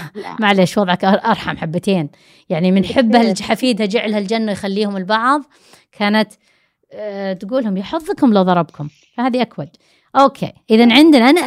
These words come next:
Speaker 2: أنا وأنا أسألك هالسؤال أبحث عن
Speaker 1: مم.
Speaker 2: الثغرات. في أحد
Speaker 1: مم.
Speaker 2: سمح له ثلاث سنوات يضرب؟ لاحظي، هي ثلاث سنوات، لأن من الشيرات وهو يضرب.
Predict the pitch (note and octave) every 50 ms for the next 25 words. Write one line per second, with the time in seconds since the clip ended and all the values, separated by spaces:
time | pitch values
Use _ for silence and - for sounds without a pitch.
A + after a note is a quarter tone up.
0 | C#4+ A#4 A4 - - B3+ C#4 D4 E4 E4+ D#4 D4+ D4+ D4 C#4 A3+ C4+ C#4+ - D#4+
1 | C#4 C#4+ - C4+ B3 - - A3+ A3+ A3+ A3+ A3 - A3 A3 B3 A3+ A3 - -
2 | - C4+ C#4 - F3+ - G3+ G#3+ A#3 C4+ G3 F#3+ F3+ _ A3+ A3 G#3+ - B3+ B3+
3 | B3 G3 E3 D#3+ D#3+ D#3 D#3+ E3 E3 E3 E3 - - _ D4+ D#4 E4 E4+ E4 -
4 | A3 A#3+ B3+ - F#4+ F#4+ C4+ A#3+ - - A3 G3 F#3+ A3 A3 - - F#3 E3+ E3
5 | - F3 F3+ G#3+ B3 - - - B3+ A#3+ A#3 A#3+ B3 C4 D4+ E4+ F4 - - G3
6 | F3 D#3+ - - - - _ _ _ _ _ _ _ _ _ - - - _ _
7 | _ _ _ _ _ _ _ _ - F3 G3+ A3+ A#3+ - - E3+ C#3+ D#3 - F#3
8 | D#3+ - G#3 G3 G3+ F#3 - G#3+ G3+ G#3 A#3+ C4 A#3+ - - - F3+ F3 F3+ F#3
9 | F#3 F#3 - - - - G#3 G#3 A#3 C4+ D4 - B3 G3 F3 E3 - - C3 C#3
10 | -